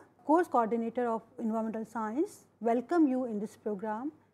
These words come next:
So, today's objective of this program are: define urban and rural settlement,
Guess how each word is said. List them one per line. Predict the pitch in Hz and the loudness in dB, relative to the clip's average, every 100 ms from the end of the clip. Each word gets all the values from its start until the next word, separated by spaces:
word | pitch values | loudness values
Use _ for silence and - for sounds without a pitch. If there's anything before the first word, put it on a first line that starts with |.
| _ _ _ _ - | _ _ _ _ -10
So, | |
today's | 254 285 330 403 | 0 4 6 6
objective | 330 226 202 247 - 247 | 6 2 0 -2 -4 -2
of | 240 | -2
this | 214 | -4
program | 226 208 226 220 - | -6 -4 -4 -4 -4
are: | 220 208 285 349 _ _ _ - | -2 -2 -4 -8 _ _ _ 2
define | 294 339 381 349 | 4 6 6 6
urban | 262 269 359 | 4 4 6
and | 339 262 | 6 4
rural | 240 240 | 4 2
settlement, | 233 226 233 247 311 403 | 2 -2 -2 0 -2 -2